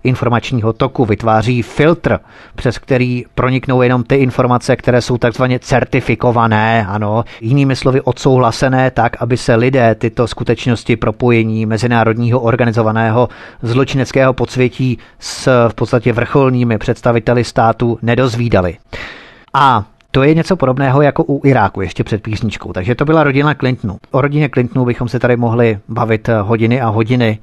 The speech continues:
kolik úmrtí, nevysvětlitelných úmrtí panuje kolem této rodiny, ale pojďme dál.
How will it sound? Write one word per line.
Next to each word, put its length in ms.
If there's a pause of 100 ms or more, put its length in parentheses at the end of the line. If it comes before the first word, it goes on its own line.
kolik 280
úmrtí, 680
nevysvětlitelných 720
úmrtí 480
panuje 340
kolem 200
této 240
rodiny, 320
ale 140
pojďme 320
dál. 340